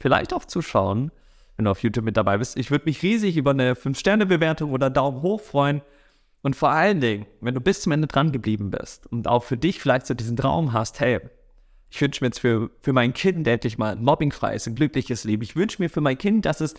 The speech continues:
auch da rausgeht, diese Welt erkundet, lebt und sich nicht aufhalten lässt, tolle Freundschaften führt, mit den richtigen Freunden Abenteuer zu erleben.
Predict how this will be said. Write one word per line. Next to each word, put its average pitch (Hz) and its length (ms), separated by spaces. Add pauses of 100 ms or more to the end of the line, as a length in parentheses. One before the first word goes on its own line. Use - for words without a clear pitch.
(340)
auch 240 240
da 208 120
rausgeht, 185 480
diese 160 240
Welt 214 360 (220)
erkundet, 151 680
lebt 220 340
und 170 120
sich 180 140
nicht 226 180
aufhalten 220 500
lässt, 120 200
tolle 196 200
Freundschaften - 680
führt, 135 220
mit 160 140
den 190 140
richtigen 208 540
Freunden - 440
Abenteuer 139 420
zu - 120
erleben. 101 420